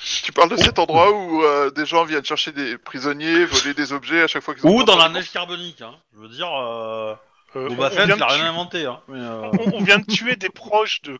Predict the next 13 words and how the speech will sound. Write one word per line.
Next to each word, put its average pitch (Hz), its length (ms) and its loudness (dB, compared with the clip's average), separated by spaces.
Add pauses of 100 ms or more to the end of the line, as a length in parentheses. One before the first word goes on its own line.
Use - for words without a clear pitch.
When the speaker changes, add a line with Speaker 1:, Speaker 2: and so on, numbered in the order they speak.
Speaker 2:
cops. - 340 -4 (320)
Je - 80 -14
pense 190 240 -2
qu'il 147 240 -8
n'y 135 80 -2
a 131 60 0
pas 214 240 6
un - 20 2
mec 202 180 -2
qui - 160 -14
va 151 120 0
rentrer, 156 600 -2
euh, 120 1400 -10